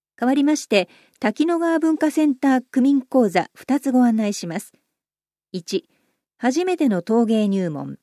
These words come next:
お茶碗と湯飲みを作ろう、夜間コース。対象は区内在住在勤在学の方。五月七日から二十一日までの毎週木曜日、計三回、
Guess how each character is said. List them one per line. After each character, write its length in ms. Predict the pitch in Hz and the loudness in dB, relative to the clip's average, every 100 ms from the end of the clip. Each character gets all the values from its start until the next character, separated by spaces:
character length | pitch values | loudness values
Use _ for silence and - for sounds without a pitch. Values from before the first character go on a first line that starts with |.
| _ _ _ - | _ _ _ -8
お 80 | |
茶 180 | - 349 | -2 0
碗 240 | 349 311 233 | 2 0 0
と 160 | 175 | -2
湯 140 | 165 180 | -2 0
飲 120 | 262 | 2
み 140 | 262 247 | 2 2
を 80 | 240 | 0
作 240 | - 208 | -6 -4
ろ 300 | 196 160 143 _ | -2 -2 -6 _
う、 40 | _ _ - | _ _ -10
夜 140 | 190 | -6
間 240 | - 240 202 | 0 0 0
コ 160 | 175 | -4
ー 60 | 156 | -6
ス。 200 | - - _ _ _ _ _ - | -10 -18 _ _ _ _ _ -4
対 160 | 220 | -2
象 240 | 226 208 185 | 0 -2 0
は 180 | 180 - - | -4 -6 -4
区 140 | 302 | 0
内 280 | 262 170 - | 0 -2 -4
在 280 | 165 226 254 | 0 2 2
住 300 | 220 220 196 | 2 0 2
在 240 | 196 202 | 0 -2
勤 240 | 190 190 170 | -2 -4 -2
在 220 | 180 226 | 0 0
学 240 | 202 202 | -2 -6
の 120 | 175 165 | -8 -8
方。 340 | 165 - - _ _ _ _ _ _ _ _ - | -10 -10 -12 _ _ _ _ _ _ _ _ 0
五 120 | 311 | 2
月 240 | 330 277 | 2 2
七 220 | 240 226 | 2 2
日 140 | 226 226 | 0 0
か 120 | 226 | 0
ら 100 | 214 | 2
二 160 | 247 302 | 2 2
十 180 | 277 226 | 2 0
一 200 | 196 247 | 0 0
日 260 | 240 240 | 2 0
ま 100 | 220 | 0
で 100 | 185 | -2
の 120 | 165 | -4
毎 200 | 160 226 | -2 -2
週 240 | 247 220 226 | -2 -2 -2
木 260 | 196 - | -2 -2
曜 220 | 202 175 151 | -2 0 -2
日、 180 | - _ - | -6 _ -2
計 220 | 233 185 | -2 -2
三 300 | - 175 170 | -6 -8 -8
回、 300 | - 147 | -8 -8